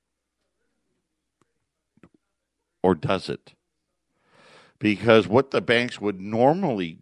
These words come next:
do is they would sell some of their portfolio to raise cash. "Hey, I've got this tranche of commercial debt. I've got tranches of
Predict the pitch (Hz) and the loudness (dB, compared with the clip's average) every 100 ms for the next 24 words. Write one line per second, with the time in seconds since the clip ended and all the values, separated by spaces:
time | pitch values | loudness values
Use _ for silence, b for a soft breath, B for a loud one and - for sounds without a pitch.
0 | _ - 85 64 58 - - _ _ _ | _ -4 -4 -4 -8 -14 -20 _ _ _
1 | _ _ _ _ _ _ 104 - 90 87 | _ _ _ _ _ _ -12 -8 -8 -6
2 | 117 - - 165 170 - _ _ _ _ | -8 -8 -8 -6 -6 -8 _ _ _ _
3 | _ _ _ _ _ _ _ _ - 67 | _ _ _ _ _ _ _ _ -16 -12
4 | 71 71 95 98 92 101 - - 127 123 | -8 -4 -4 -4 -6 -8 -6 -4 -4 -4
5 | 73 71 90 92 65 64 73 - _ _ | -6 -6 -6 -8 -8 -10 -12 -16 _ _
6 | _ _ - - 113 - _ _ _ _ | _ _ -6 -2 -2 -4 _ _ _ _
7 | _ _ _ _ _ _ _ _ 135 123 | _ _ _ _ _ _ _ _ 4 4
8 | - _ _ _ _ _ - 82 113 104 | 0 _ _ _ _ _ -4 2 2 6
9 | 104 113 - 95 104 - - - 95 95 | 6 4 2 -2 -2 -8 -6 4 4 4
10 | 98 - 98 85 85 85 - _ _ _ | 0 -4 2 4 4 2 -4 _ _ _
11 | _ _ _ _ _ - 104 101 98 - | _ _ _ _ _ 0 2 2 -4 -4
12 | 85 87 73 58 _ _ _ _ _ _ | -4 -2 -2 -4 _ _ _ _ _ _
13 | - 85 101 101 - 101 98 101 110 104 | -16 -2 0 0 -2 -4 -4 -6 -8 -8
14 | 95 104 101 104 | -4 0 2 2